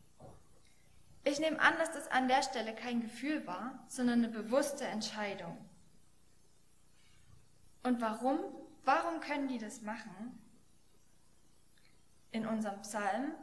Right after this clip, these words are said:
Psalm sechzehn, Vers zehn steht, „Denn du wirst deinen Heiligen nicht im Grab verwesen lassen und wirst nicht dulden,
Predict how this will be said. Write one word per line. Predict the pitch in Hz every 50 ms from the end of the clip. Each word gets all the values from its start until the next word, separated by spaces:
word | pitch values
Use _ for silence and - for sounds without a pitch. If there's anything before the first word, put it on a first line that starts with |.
| - - - - -
Psalm | - - 226 208 208
sechzehn, | 208 214 220 - - - 233 208 208 -
Vers | - - 202 190 - - -
zehn | - - 233 226 247 277 302
steht, | 294 - - - 269 277 285 285 277 - - - - - - - - - - - - - -
„Denn | - 254 247
du | 247 254 247
wirst | 254 262 254 - -
deinen | 240 226 220 214 208 208 - -
Heiligen | 262 277 294 320 311 302 294 269 254 247
nicht | 254 262 254 - -
im | 233 220 214
Grab | - - - 208 220 226 226 -
verwesen | - 214 202 208 208 220 240 226 226 196 185
lassen | 180 180 190 - - 214 208 233 247 - - - - - - - - -
und | 247 240 226
wirst | 233 269 320 285 - - -
nicht | 277 294 320 311 - - - -
dulden, | 269 277 285 294 285 277 269 277 277 -